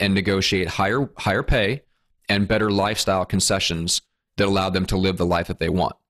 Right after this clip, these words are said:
And we were talking through, like, what her niche size is. And, you know, like, there's people in her life that are telling her, "Hey, like, go super big, you know, talk about female empowerment, do all this."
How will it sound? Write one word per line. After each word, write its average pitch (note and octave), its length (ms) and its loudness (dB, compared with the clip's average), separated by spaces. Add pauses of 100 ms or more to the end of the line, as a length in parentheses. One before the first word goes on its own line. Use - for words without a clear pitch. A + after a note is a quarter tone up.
(140)
And G#2 100 2
we G#2 80 2
were G#2 80 2
talking D3 380 -2
through, A#2+ 240 2
like, F#2 180 -2
what F#2+ 200 2
her A2 160 2
niche B2 280 2
size F2 300 0
is. F2 400 0
And, F#2+ 580 -2
you G#2 120 0
know, F#2 160 0
like, F#2+ 320 -2
there's G2 240 0
people A2+ 280 0
in G2+ 60 0
her G2+ 140 2
life F#2+ 260 2
that F#2+ 100 0
are F#2 80 0
telling F#2+ 280 0
her, F#2+ 100 -2
"Hey, A#2+ 200 0
like, F#2+ 260 -4
go G2 160 2
super F2+ 340 0
big, D3 480 0 (240)
you G#2+ 100 0
know, F2+ 140 2 (140)
talk G2 180 0
about F2+ 240 0
female G2 340 0
empowerment, C3 380 -2
do G2 140 2
all F#2 100 2
this." B2 260 0